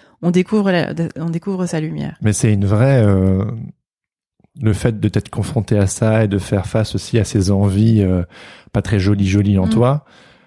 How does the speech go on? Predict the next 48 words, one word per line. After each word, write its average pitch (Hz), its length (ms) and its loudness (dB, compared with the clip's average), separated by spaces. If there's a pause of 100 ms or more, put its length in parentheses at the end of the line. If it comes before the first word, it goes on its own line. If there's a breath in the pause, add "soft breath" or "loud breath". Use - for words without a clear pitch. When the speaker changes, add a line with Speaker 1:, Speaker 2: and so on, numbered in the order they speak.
(140)
Speaker 2:
souvent, 107 580 0
quand 110 280 -4
on 101 80 0
a 92 120 2
peut-être 95 420 -4
grandi 104 460 0
dans 101 140 2
des 92 100 2
contextes, - 540 -6
euh, 90 420 -8
religieux 95 540 -2
ou 101 100 2
chrétiens, 113 460 -2 (520 soft breath)
on 101 80 0
s'autorise 104 420 0
pas 123 160 0
cette 107 240 -4
part-là 110 520 0
de, 104 160 0
Speaker 1:
Mm. 104 240 -6
Speaker 2:
de, - 200 -14 (340)
en 110 60 -4
tout 104 120 -6
cas, 123 140 2
de 107 120 0
l'observer, 143 540 2
de 110 120 2
la 101 140 2
reconnaître. 117 720 -2
On 120 80 -10
se - 120 -6
dit 95 120 0
que 98 60 -8
c'est - 120 -2
pas 101 140 0
bien, 117 240 2
on 123 60 2
doit, 98 180 0 (160)
on 104 60 -6
doit 95 100 -2
la 95 100 0
lutter, 98 300 0
donc 107 180 0
on 107 40 -4
se - 200 -6
bat 98 440 -4
contre. - 500 -2
Speaker 1:
Mm. 214 140 -2